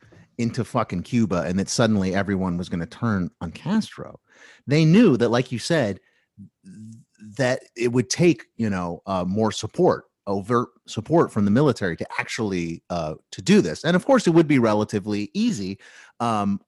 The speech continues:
considering our military superiority. And since this was, um, you know, before they had all of the missiles and, and that Soviet support there.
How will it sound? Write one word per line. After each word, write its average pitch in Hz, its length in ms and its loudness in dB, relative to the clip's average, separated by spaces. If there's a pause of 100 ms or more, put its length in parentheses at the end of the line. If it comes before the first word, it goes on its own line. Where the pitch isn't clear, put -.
(220)
considering 117 580 -4
our 101 180 -4
military 104 480 -4
superiority. 110 800 0
And 101 240 -2
since 107 220 -8
this 107 180 -6
was, 95 280 -6 (380)
um, 90 400 0
you 110 80 -2
know, 92 120 0
before 104 720 2
they 101 180 -2
had 92 460 -4
all 92 160 -4
of 78 80 -8
the 92 80 -6
missiles 107 640 0
and, 95 240 -6
and 92 160 -4
that 131 200 0 (220)
Soviet 95 380 -4
support 87 460 -8
there. 78 260 -8